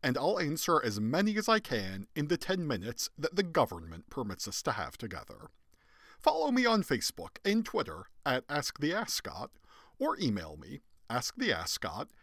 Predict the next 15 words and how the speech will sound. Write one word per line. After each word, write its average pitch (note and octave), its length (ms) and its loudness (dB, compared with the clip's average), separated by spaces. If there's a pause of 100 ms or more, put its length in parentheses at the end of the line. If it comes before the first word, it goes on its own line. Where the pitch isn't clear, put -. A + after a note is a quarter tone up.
(120)
at A3+ 160 0
gmail F#3 480 -6
dot - 200 -4
com. D3+ 460 -2 (1000)
Jan A#3 380 4
asks, - 640 -6 (100)
via A#2 400 0
email, D#2+ 600 -6 (420)
"What C4+ 260 -2
form A#3+ 360 -2
of A3 160 -2
government G#2 580 0
lasts A2+ 560 -2
the C#3+ 140 2
longest?" - 760 -6